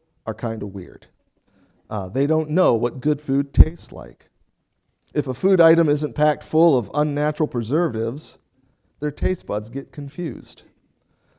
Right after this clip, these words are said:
As a family, we are convinced that given enough time, we can fundamentally change someone who doesn't appreciate good food.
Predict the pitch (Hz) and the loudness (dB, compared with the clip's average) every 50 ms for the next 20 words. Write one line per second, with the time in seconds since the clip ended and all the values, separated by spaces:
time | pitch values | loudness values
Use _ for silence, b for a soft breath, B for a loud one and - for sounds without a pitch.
0 | - - 143 143 143 143 139 - - 196 220 226 165 123 101 107 123 139 151 160 | -4 0 2 2 2 0 -2 0 2 4 4 4 4 2 0 -4 -2 0 2 4
1 | 151 147 143 - - 135 127 135 165 196 202 - - 143 107 131 151 165 156 151 | 4 4 4 2 0 -4 -2 0 0 -2 0 0 0 -2 0 2 0 0 0 0
2 | 131 123 123 139 165 175 - - - 160 131 104 98 98 101 110 104 _ b b | -2 -2 0 -2 -2 -4 -2 2 2 2 2 2 -4 -8 -10 -12 -14 _ b b
3 | b b b 143 135 - 123 120 - - 165 180 190 190 170 165 156 - - 147 | b b b -6 -4 -4 -6 -6 -4 0 0 0 2 2 0 -2 -2 -4 -4 -6
4 | 139 135 - - - 170 170 170 165 165 156 - - 110 101 98 98 98 98 98 | -6 -6 -6 -8 -6 -4 -4 -2 -2 -4 -6 -6 -6 -6 -6 -6 -6 -8 -8 -10
5 | 101 - b b b b b b b - 123 117 135 131 120 127 120 117 113 - | -10 -14 b b b b b b b -6 -4 0 0 0 0 0 -4 -6 -6 -4
6 | 123 117 - - 113 107 107 104 107 - 107 101 - - - 95 92 92 - - | -6 -6 -4 -4 -4 -4 -4 -6 -6 -6 -6 -6 -8 -10 -14 -14 -12 -12 -14 -16
7 | - | -20